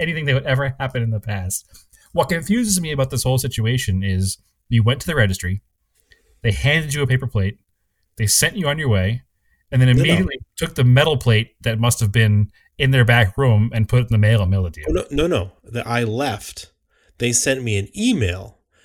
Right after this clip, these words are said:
Speaker 2: I completed the transaction by paying for it on the internet.
Speaker 1: Okay.
Speaker 2: And then I logged into my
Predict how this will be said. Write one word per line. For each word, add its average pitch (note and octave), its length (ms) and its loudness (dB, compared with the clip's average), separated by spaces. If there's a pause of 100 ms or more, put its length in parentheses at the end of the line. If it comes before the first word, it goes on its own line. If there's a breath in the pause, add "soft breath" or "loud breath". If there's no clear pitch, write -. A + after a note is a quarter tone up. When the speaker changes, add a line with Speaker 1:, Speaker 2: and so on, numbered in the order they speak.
(160 soft breath)
Speaker 2:
I A2 100 -4
completed C#3 540 -2
the A2 80 -4
transaction A2+ 680 -2
by F#2 160 -2
paying B2+ 380 -6
for G2+ 280 -4
it - 120 -12
on F#2 300 -6
the F#2+ 100 -8
internet. G2 640 -8 (640)
Speaker 1:
Okay. A#2+ 320 0
Speaker 2:
And A2 160 -4
then A2 420 -2 (320)
I G2+ 100 -6
logged B2 540 -2
into D3 360 -4
my G#2 320 -2